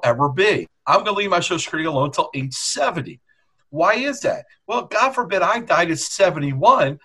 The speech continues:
my wife will always have my benefit going forward for the rest of her life. When you take the larger benefit early, you sacrifice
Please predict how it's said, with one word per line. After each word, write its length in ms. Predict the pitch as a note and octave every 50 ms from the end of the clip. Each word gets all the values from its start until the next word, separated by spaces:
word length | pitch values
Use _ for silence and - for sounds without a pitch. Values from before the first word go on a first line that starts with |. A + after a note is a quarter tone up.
| _ _ -
my 180 | F#3+ G#3+ B3
wife 320 | A#3 - A#3 B3 A#3+ - A3+
will 140 | A3 G3+ -
always 440 | F#3+ G#3+ A#3 B3+ B3+ C4+ C4 A#3+ -
have 340 | - G3+ G#3 G#3 G3+ F3+ F3
my 320 | F#3+ G3 A#3+ C4+ C4 - -
benefit 560 | - C#3+ C3+ C3+ C3+ B2+ - C#3+ D3 E3+ F3+ - _ _ _ _ -
going 240 | E3 F#3 G3 F#3+ F3+
forward 480 | - - - - A#3 A#3 A3+ G#3+ F#3
for 120 | - F#3 D#3+
the 60 | D#3+
rest 260 | D#3+ D#3 D3 - -
of 100 | D3+ C#3
her 80 | D3+ D#3+
life. 440 | E3+ G3+ A3+ - - - - _ _ _ _ _ _ _ _
When 220 | E3 D#3 F3+ F#3 F#3+
you 140 | F#3 F3
take 300 | F3+ - - A#3+ A#3+ -
the 80 | - A#3+
larger 400 | G#3 G#3 G#3+ G#3+ G#3+ - F#3+ F#3+
benefit 480 | F3+ - F#3+ F#3 F#3+ F#3 F#3+ F3+ E3 - - -
early, 680 | F#3 A3 C4+ D4 C#4 B3 G3 D3+ C#3 C3 C#3 D#3+ - - _ _ _ _ _ _
you 160 | F#3 F#3 F#3+
sacrifice 1120 | - - - - A3+ B3 B3+ B3 - - - - - - E3+ F3 F3+ F3+ F3 - - -